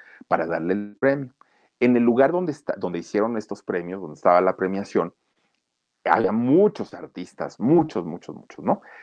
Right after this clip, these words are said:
Pues ahí estaba sentadita, sentadita, así con, con, con su puro, ¿no? Ya saben cómo le hacía así, doña María Félix, fíjense, ahí estaba, ¿no? Con sus cejas y todo, ya, ya, ya, ya saben. Pues resulta que cuando anuncian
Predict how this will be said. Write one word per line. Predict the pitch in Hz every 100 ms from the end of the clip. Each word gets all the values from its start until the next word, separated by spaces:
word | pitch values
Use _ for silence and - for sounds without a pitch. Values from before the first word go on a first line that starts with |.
| - _
Pues | 101 104 - -
ahí | 90 98 117
estaba | 143 - 113 123
sentadita, | 139 92 87 87 80 85 87 113 147 170 220
sentadita, | - 98 87 85 78 80 95 135
así | 104 90
con, | 98 87
con, | - 73 -
con | 87
su | - 85
puro, | - 104 90
¿no? | 90
Ya | -
saben | 87 85
cómo | 90 82
le | 82
hacía | 80
así, | 82 - - - - -
doña | 160 190 180
María | 190 185 226
Félix, | - 156 196 190 - - -
fíjense, | 104 117 120 - -
ahí | 87 90 104 175
estaba, | 202 - 131 - - - -
¿no? | 107
Con | 101 95
sus | 80
cejas | 90 85 90 -
y | 82 82
todo, | 90
ya, | 98 85 73
ya, | 87
ya, | 87 101
ya | 170
saben. | 185 92 69 _ - _ _ _ _
Pues | 113 110
resulta | 113 110 139 151 160
que | - 95 -
cuando | 80 90 92
anuncian | 90 98 180 190 143 - 87 85